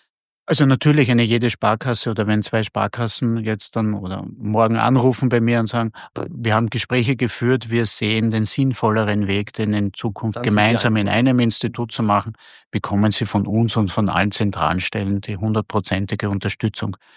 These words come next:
Speaker 1: Es ist eine autonome Entscheidung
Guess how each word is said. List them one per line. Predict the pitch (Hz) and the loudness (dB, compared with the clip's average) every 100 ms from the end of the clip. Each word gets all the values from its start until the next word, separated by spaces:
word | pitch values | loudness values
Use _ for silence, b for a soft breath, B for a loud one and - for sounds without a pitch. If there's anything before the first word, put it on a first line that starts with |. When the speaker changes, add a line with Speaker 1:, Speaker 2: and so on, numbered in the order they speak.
| b b | b b
Speaker 1:
Es | 127 123 | -2 2
ist | 120 | 4
eine | 117 117 - | 4 2 0
autonome | 110 - 104 98 113 131 127 117 | -4 -4 -2 0 2 4 4 2
Entscheidung | 104 - 95 110 113 110 | -2 -4 -4 -2 0 0